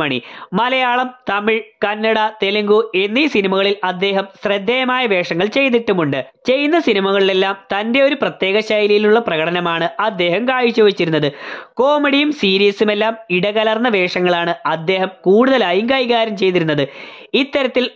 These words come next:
കോമഡി കലർന്ന വില്ലൻ കഥാപാത്രങ്ങളെയും അദ്ദേഹം പല ഭാഷകളിലായി ചെയ്തിട്ടുമുണ്ട്. ഇതിൽ തന്നെ എടുത്തു പറയാനുള്ളത് വിക്രത്തിന്റെ വില്ലനായി ജെമിനി എന്ന ചിത്രത്തിൽ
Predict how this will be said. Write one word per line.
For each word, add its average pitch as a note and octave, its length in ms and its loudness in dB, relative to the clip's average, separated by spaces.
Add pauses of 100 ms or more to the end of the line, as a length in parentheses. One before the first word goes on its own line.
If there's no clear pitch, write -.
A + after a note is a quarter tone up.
(120)
കോമഡി A#3+ 440 2
കലർന്ന C4 360 2
വില്ലൻ G3 300 0
കഥാപാത്രങ്ങളെയും F3+ 1000 0 (180)
അദ്ദേഹം F#3 340 -2 (200)
പല G3+ 200 0
ഭാഷകളിലായി F3+ 720 0
ചെയ്തിട്ടുമുണ്ട്. G#3+ 640 0 (600)
ഇതിൽ A3 120 0 (120)
തന്നെ C4+ 260 -2 (140)
എടുത്തു A3 320 0
പറയാനുള്ളത് F#3+ 640 2 (320)
വിക്രത്തിന്റെ B3+ 640 0
വില്ലനായി G3+ 400 0 (200)
ജെമിനി F#3 280 2 (100)
എന്ന C4+ 200 0
ചിത്രത്തിൽ G#3 360 0